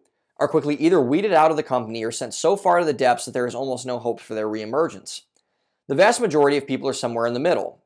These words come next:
around eighty percent or so. These are the people that usually get around to, hit just at, or slightly exceed their quota,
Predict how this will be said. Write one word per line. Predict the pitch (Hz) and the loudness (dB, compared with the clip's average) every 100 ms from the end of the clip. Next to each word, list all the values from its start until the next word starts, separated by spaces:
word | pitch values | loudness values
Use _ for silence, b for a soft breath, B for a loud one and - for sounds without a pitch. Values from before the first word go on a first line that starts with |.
| - | -4
around | 127 120 | -2 -2
eighty | 117 | -4
percent | - 110 185 143 | -6 -6 -4 -4
or | |
so. | 107 95 69 - _ _ _ _ - | -6 -8 -8 -12 _ _ _ _ -4
These | 185 | -2
are | 208 | -2
the | |
people | 196 185 | -4 -4
that | 156 | -2
usually | 156 123 135 | -2 -2 -2
get | 123 147 | 2 2
around | 160 131 131 127 | 2 2 0 -4
to, | - 98 104 - | -6 -6 -6 -12
hit | - - 156 - | -20 -8 -6 -4
just | 135 165 - | -4 -4 -4
at, | 113 113 - - | -2 -2 -6 -8
or | 135 131 | -6 -4
slightly | - 131 127 | -2 -2 -2
exceed | 120 - 208 165 117 | -4 -6 -4 -4 -2
their | 120 | -4
quota, | 117 165 147 82 60 | 0 2 2 0 -8